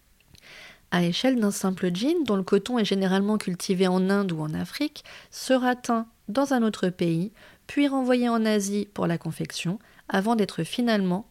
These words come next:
vendue en France. Quant à sa fabrication, elle aura nécessité entre sept mille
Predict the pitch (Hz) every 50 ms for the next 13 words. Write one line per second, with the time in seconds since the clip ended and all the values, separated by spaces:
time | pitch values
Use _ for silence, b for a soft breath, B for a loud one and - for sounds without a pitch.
0 | _ _ - 170 180 202 214 220 233 233 202 185 - - - - - - - -
1 | - _ - - B B B B B B B B B B - 185 175 165 170 -
2 | - 165 - 156 151 156 156 - 160 160 151 - - 208 220 240 240 - 202 185
3 | 180 175 170 175 185 190 196 - - 208 202 - 214 190 - 208 170 160 156 -
4 | - - 160 - - - 247 247 240 - - 233 226 226 220 208 196